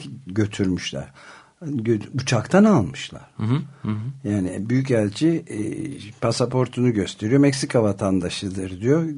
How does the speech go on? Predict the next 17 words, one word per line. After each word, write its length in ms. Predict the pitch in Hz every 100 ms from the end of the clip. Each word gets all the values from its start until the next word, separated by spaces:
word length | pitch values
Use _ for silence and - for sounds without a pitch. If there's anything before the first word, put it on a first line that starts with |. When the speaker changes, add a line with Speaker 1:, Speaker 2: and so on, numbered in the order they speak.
| 117
Speaker 1:
Memleketine 600 | 127 135 139 131 139 151
götürüyorum 840 | 127 120 - 131 147 139 107 85 78
diyor. 220 | 107 151 104
Bana 280 | 101 110
başvurdu 680 | 95 90 - 95 82 92 92
diye. 220 | 113 170 - - - _ _
Sen 240 | - 127 139
çekil 440 | 135 117 - 208
diyorlar 460 | 220 208 123 104 98
büyükelçiye. 680 | 98 101 98 85 - 104 95
Uçakta 500 | 107 110 107 156 147 110
bir 400 | 107 - 131 135
takım 400 | 135 139 170 - - _ _ _ _ _ -
çeteci 1300 | - 139 165 139 - - _ - - _ 104 113 135
kılıklı 600 | 123 123 110 - 117 110 90
herifler 520 | 104 104 110 135 147
geliyor. 500 | 135 107 92 104